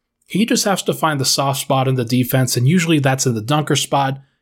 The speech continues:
Sometimes, it, like tonight, it was along the baseline. It was just, he hit a back-to-back baseline jumpers, which you never see players take those anymore. But he hit them.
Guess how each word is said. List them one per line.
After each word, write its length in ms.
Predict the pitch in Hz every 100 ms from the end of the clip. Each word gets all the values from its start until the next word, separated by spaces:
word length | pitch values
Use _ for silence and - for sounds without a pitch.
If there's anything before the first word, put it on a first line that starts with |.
| _ 143 135
Sometimes, 640 | - 147 147 147 143 135
it, 180 | 135 135
like 200 | 139 135
tonight, 320 | 135 180 185
it 40 |
was 120 | 170 165
along 280 | 160 175
the 80 | 151
baseline. 440 | 139 247 - - - _ _ _ _ _
It 40 | -
was 120 | 131
just, 300 | 165 - -
he 200 | 131 135
hit 140 | 151
a 160 | 143 131
back-to-back 600 | 135 143 - 147 151 143
baseline 420 | 143 156 165 151
jumpers, 520 | 135 190 - - - _ _ _
which 380 | 143 151 - - _ _ _
you 160 | 175 214
never 380 | 214 285 277
see 160 | 139 143
players 400 | 135 143 127 120
take 220 | - 127
those 220 | 123 117
anymore. 460 | 117 107 98 95 - _ _ _ _ _ _ _ _ _ _ _ _ _ _
But 120 | - 131
he 140 | 120
hit 200 | 143 -
them. 220 | 233 240